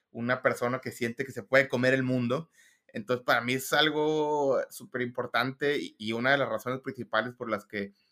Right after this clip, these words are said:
las que he hecho deporte, por las que lo sigo haciendo y por la que ahora, pues, invito a más personas a, a que lo hagan. Pero bueno, ya para que no se nos vaya más tiempo. Rafa, encantado de que estés acá.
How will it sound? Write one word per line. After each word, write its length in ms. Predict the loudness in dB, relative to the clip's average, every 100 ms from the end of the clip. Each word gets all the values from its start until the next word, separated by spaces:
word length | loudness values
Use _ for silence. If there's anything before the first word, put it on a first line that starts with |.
| _ _
las 220 | 0 0
que 100 | 2
he 60 | 2
hecho 160 | 4
deporte, 440 | 0 4 2 2 -2
por 160 | -2
las 140 | -2 -4
que 80 | -6
lo 140 | -6
sigo 160 | 0 0
haciendo 480 | 4 4 4 0
y 160 | -4 -6
por 240 | -8 -4
la 160 | 0 0
que 100 | 0
ahora, 460 | 0 6 6 4 -4 -20 _ _
pues, 160 | -10 -4
invito 300 | -4 0 2
a 20 |
más 180 | 2 2
personas 500 | 0 2 0 2 2
a, 180 | 0 0 -10 -20 _
a 140 | -4 2
que 120 | 4
lo 140 | 6
hagan. 240 | 8 6 4
Pero 160 | 4
bueno, 340 | 6 4 2 -6 0
ya 220 | 2 2
para 120 | 2
que 60 | 0
no 100 | -2
se 120 | -2
nos 100 | 2
vaya 180 | 4 6
más 200 | 2 2
tiempo. 460 | 0 0 -4 -10 _ _ _
Rafa, 540 | 4 4 6 4 4 0
encantado 500 | 0 0 4 4 4
de 40 |
que 80 | 0
estés 240 | -4 0
acá. 420 | 6 8 8 4